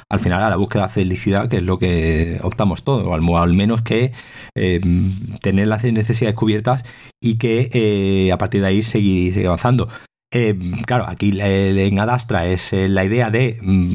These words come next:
encontrar, eh, un ser superior o, o,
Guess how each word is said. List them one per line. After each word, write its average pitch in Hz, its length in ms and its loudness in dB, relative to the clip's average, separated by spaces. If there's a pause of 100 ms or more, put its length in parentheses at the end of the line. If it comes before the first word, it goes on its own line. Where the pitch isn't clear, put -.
(160)
encontrar, 110 600 2
eh, 101 300 0
un 95 460 4
ser 104 220 -2
superior 131 540 -2 (360)
o, 104 60 2
o, 95 300 0